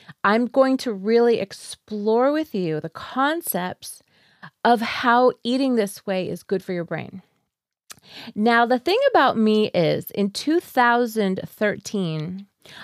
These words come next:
I was diagnosed as having bipolar disorder two. At the behest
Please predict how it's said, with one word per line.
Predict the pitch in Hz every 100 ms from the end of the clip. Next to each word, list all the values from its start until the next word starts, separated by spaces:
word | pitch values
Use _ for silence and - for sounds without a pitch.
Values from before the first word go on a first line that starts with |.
| - -
I | 220
was | 233 247
diagnosed | - 220 202 185 190 180 180 - -
as | 170
having | 190 196 180 180 180
bipolar | 180 185 196 185 180
disorder | 170 175 - 160 160
two. | - - 160 - _ _ _ _ _ - - _
At | 196 196
the | -
behest | 180 196 190 254 226 - -